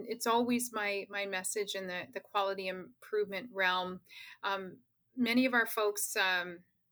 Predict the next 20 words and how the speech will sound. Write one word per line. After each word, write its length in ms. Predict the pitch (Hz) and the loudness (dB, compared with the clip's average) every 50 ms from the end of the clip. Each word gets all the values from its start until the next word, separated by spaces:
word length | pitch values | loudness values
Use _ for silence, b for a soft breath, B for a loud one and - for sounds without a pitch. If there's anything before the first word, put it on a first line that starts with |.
| _ _ _ _ - - - | _ _ _ _ -10 -4 -2
healthcare 440 | - 180 - - - 226 208 208 208 | -2 -2 -2 -4 0 0 0 0 0
providers 600 | - 208 196 196 185 185 190 185 190 190 - - | -2 -4 0 2 2 4 4 2 2 0 0 -2
will 80 | 196 190 | -2 -4
say, 440 | - - 190 190 185 185 185 185 B B B B B B B B B _ | -2 0 2 2 2 0 -2 -6 B B B B B B B B B _
"Well, 480 | - 233 240 240 240 233 233 226 - - - - - _ - | 0 2 4 6 6 6 4 2 0 -4 -12 -20 -20 _ -4
you 140 | 262 240 214 | -2 -2 -2
know, 280 | 220 214 214 214 - - | -2 -4 -4 -4 -2 2
I'm 220 | 220 247 269 262 | 2 4 4 6
a 100 | 254 247 | 4 2
physician 720 | 240 240 220 202 214 208 196 - - 190 175 170 165 165 | 0 -2 -2 -2 0 0 2 0 0 -2 -6 -10 -12 -12
or 120 | 165 165 165 185 | -12 -8 -2 0
I'm 180 | 226 254 262 240 | 2 4 6 4
a 100 | 226 214 | 4 2
nurse, 680 | 208 208 202 196 190 175 160 147 - - - - - - | 2 2 2 4 4 2 0 0 -2 -2 -2 -2 -4 -8
and, 100 | 175 175 175 175 180 B B B B B B B B B _ 202 | -12 -14 -14 -18 -20 B B B B B B B B B _ -8
uh, 220 | 190 180 175 - - | -8 -8 -8 -10 -10
my 240 | 202 208 208 233 247 | -2 2 4 4 4
job 380 | 247 262 240 220 226 226 208 | 4 2 2 2 2 2 2
is 160 | 202 190 - | 0 0 0
this. 600 | - - 202 190 175 151 156 - - - - - | -2 0 2 2 2 2 0 0 0 0 -2 -6